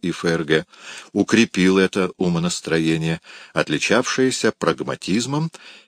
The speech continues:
и не сопровождавшееся новыми теоретическими построениями, которым предстояло быть сформулированными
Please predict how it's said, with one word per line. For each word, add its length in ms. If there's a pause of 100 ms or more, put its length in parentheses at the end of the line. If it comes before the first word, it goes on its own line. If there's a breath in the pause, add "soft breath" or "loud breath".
(120)
и 260
не 160
сопровождавшееся 1200
новыми 640
теоретическими 960
построениями, 1000 (420 loud breath)
которым 540
предстояло 680
быть 220
сформулированными 1080